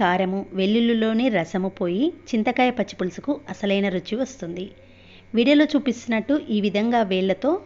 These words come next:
పచ్చిమిర్చిని, వెల్లుల్లిని పూర్తిగా రసంలో నలిపేయండి. అలా అయితేనే దీనికి అసలైన రుచి వస్తుంది. ఇలా చేసిన తర్వాత ఒక మీడియం సైజు ఉల్లిపాయ తరుగును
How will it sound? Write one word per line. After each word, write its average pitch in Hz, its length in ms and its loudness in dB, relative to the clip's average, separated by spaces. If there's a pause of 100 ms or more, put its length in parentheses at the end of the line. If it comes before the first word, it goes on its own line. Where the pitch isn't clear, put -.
(160)
పచ్చిమిర్చిని, 208 600 0 (240)
వెల్లుల్లిని 202 460 2 (180)
పూర్తిగా 208 460 0 (300)
రసంలో 185 460 0
నలిపేయండి. 160 600 -4 (600)
అలా 240 160 4 (120)
అయితేనే 233 340 2 (160)
దీనికి 185 320 -2 (220)
అసలైన 233 340 0 (100)
రుచి 196 300 -6
వస్తుంది. 160 420 -10 (640)
ఇలా 254 120 6 (100)
చేసిన 233 340 4
తర్వాత 196 300 4 (280)
ఒక 247 120 2 (100)
మీడియం 247 340 4
సైజు 262 220 4 (120)
ఉల్లిపాయ 202 360 4
తరుగును 196 340 2